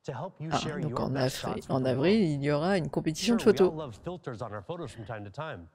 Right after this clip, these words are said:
Speaker 1: but with the natural colors of the OnePlus nine series camera,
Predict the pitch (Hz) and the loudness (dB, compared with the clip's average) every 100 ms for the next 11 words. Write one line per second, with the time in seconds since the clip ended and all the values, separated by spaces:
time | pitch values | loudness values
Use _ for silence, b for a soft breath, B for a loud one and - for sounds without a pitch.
0 | _ _ _ - 135 127 113 107 147 170 | _ _ _ -12 -10 -8 -8 -8 -8 -8
1 | 180 151 147 135 117 104 104 127 123 123 | -10 -10 -10 -8 -10 -10 -10 -10 -10 -12
2 | 117 117 110 - 107 92 - 95 95 90 | -10 -10 -10 -12 -12 -12 -14 -12 -12 -14